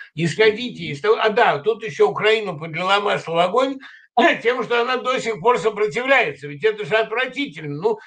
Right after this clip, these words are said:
зачем вы сопротивляетесь? Вам же сказали, если мы пришли, рано или поздно вы должны отдать всё,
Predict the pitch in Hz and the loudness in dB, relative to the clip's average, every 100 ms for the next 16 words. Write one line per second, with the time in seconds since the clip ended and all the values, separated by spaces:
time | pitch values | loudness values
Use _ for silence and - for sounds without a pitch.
0 | - _ - 247 262 320 320 233 180 208 | -20 _ 2 2 2 -2 0 2 0 0
1 | 175 214 - 285 277 190 139 139 170 233 | 0 0 0 0 2 2 -4 -12 -2 0
2 | 214 208 - 254 240 226 151 190 226 220 | 0 -8 -2 -2 2 2 0 -6 -6 -6
3 | 247 269 202 208 - 302 359 359 - - | -8 -10 -8 -10 -4 -2 0 -2 -12 -20
4 | - 185 320 285 247 202 277 330 269 262 | -2 2 2 0 -4 -4 -2 -2 -2 -6
5 | 226 240 208 277 262 226 240 226 - - | 0 0 2 2 2 2 0 0 -2 -8
6 | 240 240 269 | 2 2 2